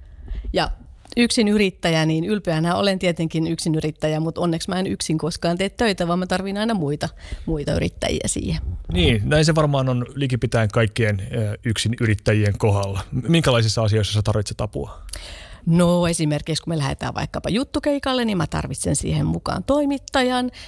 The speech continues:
Speaker 1: Tai sit jos mä tarvitsen jotain suunnitteluapua, stailausapua, niin sittenhän mä kyselen sellaisia ihmisiä. Ja nyt just viime viikolla oli aika iso tapahtumakukitus, niin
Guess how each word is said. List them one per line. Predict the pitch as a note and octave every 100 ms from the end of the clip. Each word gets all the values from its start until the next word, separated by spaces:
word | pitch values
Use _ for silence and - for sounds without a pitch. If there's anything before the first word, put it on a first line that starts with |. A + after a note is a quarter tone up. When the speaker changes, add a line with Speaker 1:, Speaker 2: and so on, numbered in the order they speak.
| -
Speaker 1:
Tai | A3 G3+
sit | F#3+ F#3+
jos | F3
mä | F3
tarvitsen | F3 E3 D#3 - D#3
jotain | D#3+ - D3 D#3+
suunnitteluapua, | A#3 B3+ A#3+ A#3+ G#3+ G3+ F#3+ G3+ G3
stailausapua, | - G3 F#3+ F#3 F#3 F3 - F3+ E3+
niin | E3
sittenhän | E3 E3 D#3
mä |
kyselen | E3 D#3 D3 C#3 D3
sellaisia | A#3 B3 A3+ A3 G3
ihmisiä. | F#3+ F#3 F#3
Ja | F3 F#3+
nyt | G#3 G#3
just | G3 A3
viime | G#3+ F#3+
viikolla | E3+ E3 E3 D#3+ D#3
oli | E3
aika | E3 E3
iso | F3 E3+
tapahtumakukitus, | E3+ E3 D#3+ - D3 D3+ E3 D3+ -
niin | D#3+